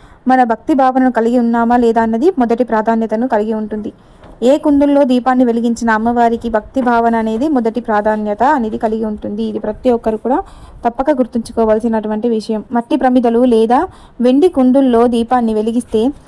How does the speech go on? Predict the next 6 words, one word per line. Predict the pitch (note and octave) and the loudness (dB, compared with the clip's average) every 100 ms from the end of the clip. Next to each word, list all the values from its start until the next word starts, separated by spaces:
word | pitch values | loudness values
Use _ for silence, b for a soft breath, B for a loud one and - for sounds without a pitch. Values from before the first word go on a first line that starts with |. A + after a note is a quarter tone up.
| b - | b -2
మంచి | A3+ C4 D#4+ | 0 0 -2
శ్రేయస్కరం | - A3+ B3+ - B3 A#3 - | 0 2 2 2 0 0 -2
అయిన | A#3+ A#3 A#3 D4+ F4+ | -2 0 2 0 0
ఫలితం | A#3+ A#3+ A#3+ | 0 2 0
అనేది | A3+ A3 C4 | 0 -2 0
లభిస్తుంది. | A#3 A#3 - A3+ A#3 | -2 -2 -4 -4 -6